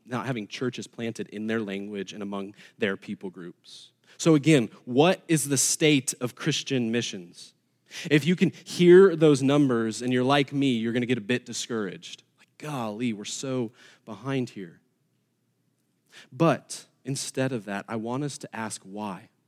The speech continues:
Why is God's mission around us seeming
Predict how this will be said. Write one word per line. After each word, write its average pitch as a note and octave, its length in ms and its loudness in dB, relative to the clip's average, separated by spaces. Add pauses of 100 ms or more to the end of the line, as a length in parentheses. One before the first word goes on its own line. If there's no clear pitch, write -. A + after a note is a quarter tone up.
(440)
Why C3+ 420 2
is C#3+ 280 0
God's A#2 340 -2
mission A2+ 400 -4 (220)
around C3+ 420 2
us A#2+ 120 2
seeming D#3+ 480 2